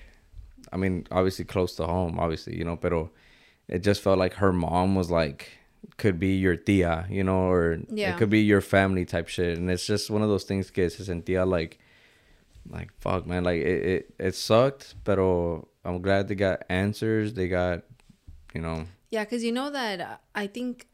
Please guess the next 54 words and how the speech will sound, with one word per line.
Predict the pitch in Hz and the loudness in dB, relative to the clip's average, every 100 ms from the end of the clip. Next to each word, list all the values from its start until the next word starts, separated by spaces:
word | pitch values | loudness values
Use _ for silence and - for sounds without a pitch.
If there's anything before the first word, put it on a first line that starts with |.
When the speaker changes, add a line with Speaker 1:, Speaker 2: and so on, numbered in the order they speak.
| - | -14
Speaker 1:
<clears throat> | - | -10
Speaker 2:
recently | 208 226 127 240 214 202 | -4 -2 -2 -2 -4 -6
the | 196 | -6
girl | 190 190 180 190 | -8 -6 -6 -6
was | 185 - | -8 -8
found, | 170 180 180 | -8 -8 -10
uh, | - 107 - | -10 -10 -12
Speaker 1:
Mm-hmm. | - _ | -18 _
Speaker 2:
guilty. | 247 98 90 87 185 - _ _ _ _ _ _ _ _ _ _ _ | -6 -4 -4 -6 -10 -16 _ _ _ _ _ _ _ _ _ _ _
Speaker 1:
I | - | -6
think | - 98 | -2 0
I | |
saw | 98 95 | 2 2
it | 92 - | 2 -2
a | - 85 | -6 -4
day | 85 87 87 | 0 2 0
or | |
two | 82 101 | 0 -4
days | 87 87 | -2 -4
ago. | 90 87 87 - _ - | -4 -6 -8 -12 _ -12
Speaker 2:
'Cause | 214 | -6
it | 208 | -4
was, | 202 220 | -4 -6
like, | 233 233 | -10 -10
pending | 220 190 202 175 | -10 -8 -8 -8
or | 170 | -10
something | - 170 170 170 | -12 -14 -14 -14
like | 175 | -14
that. | 160 123 | -10 -2
Or | 202 | 2
I | |
don't | 226 143 | 2 4
know | 123 - 165 - | 2 0 -8 -16
Speaker 1:
<clears throat> | 190 | -16
Speaker 2:
the | 180 | -16
process | - 175 - 175 | -10 -10 -10 -12
of | - 175 | -12 -10
that | 147 - | -10 -10
really, | - - 170 | -14 -12 -14
you | - 180 | -14 -14
know, | - - | -14 -10
but | 143 - - - - - | -12 -12 -18 -20 -20 -4
I | 240 | -2
liked | 277 269 269 | -2 -4 -2
it | 233 | -2
overall | 214 208 185 180 | 0 0 -2 -4
too, | - | -6
you | 196 185 | -4 -4
know. | 180 175 | -6 -6
I'm | 151 185 | -6 -4
a | 208 | -4
big | 196 185 190 | -4 -4 -4
documentary | 180 175 180 170 175 196 | -6 -6 -8 -10 -8 -10
person. | 196 214 - 233 240 | -8 -10 -6 -4 -6